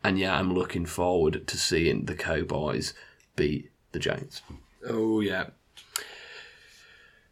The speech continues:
Speaker 2: Well, that'll do us, I believe. Um, thank you, everyone, as usual, for listening. Any closing thoughts, gents?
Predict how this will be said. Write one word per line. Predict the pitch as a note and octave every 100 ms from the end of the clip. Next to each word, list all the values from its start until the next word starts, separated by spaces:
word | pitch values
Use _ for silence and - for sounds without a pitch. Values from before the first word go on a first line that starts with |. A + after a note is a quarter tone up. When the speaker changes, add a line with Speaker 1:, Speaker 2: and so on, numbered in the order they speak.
| _
Speaker 2:
Well, | C#3+ D3 D3
that'll | C#3+ C3+
do | C3+ C#3 C3+
us, | C3 - - - C3+
I |
believe. | A#2 A#2 A#2+ A#2 G#2+ - - -
Um, | - G#2+ A2 G#2 G#2 G2+ - _ _ _ _ _ _ -
thank | G2 F#2+
you, | F#2+
everyone, | F#2+ F#2 F2 - _ _ _ _ _
as | G2+ F#2+
usual, | G#2 A2 G2+ G2 F2+
for | G2
listening. | F#2 F2 - F#2+ F2 E2+
Any | - F#2+ F2+
closing | G2 F2 F#2
thoughts, | E2 F2+ F2 -
gents? | - F2 D#2+